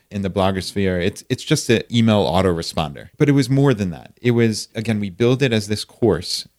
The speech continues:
And it was, at the time, it was thirty days. And, you know, we've iterated a,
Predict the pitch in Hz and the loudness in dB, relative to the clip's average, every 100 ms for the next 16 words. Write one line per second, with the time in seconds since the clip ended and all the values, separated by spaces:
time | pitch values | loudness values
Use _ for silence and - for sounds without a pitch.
0 | - 101 98 95 - 110 104 98 - 107 | -4 -4 -4 -6 -4 2 2 2 -2 -2
1 | - 101 - 123 113 104 95 92 - - | -2 -6 -4 -2 0 -2 -2 -4 -8 0
2 | 110 107 101 95 90 90 90 - 92 101 | 2 2 0 2 2 0 -4 -8 -4 0
3 | 98 104 85 - 110 98 95 92 87 87 | 0 0 -2 -2 2 4 2 2 -2 -6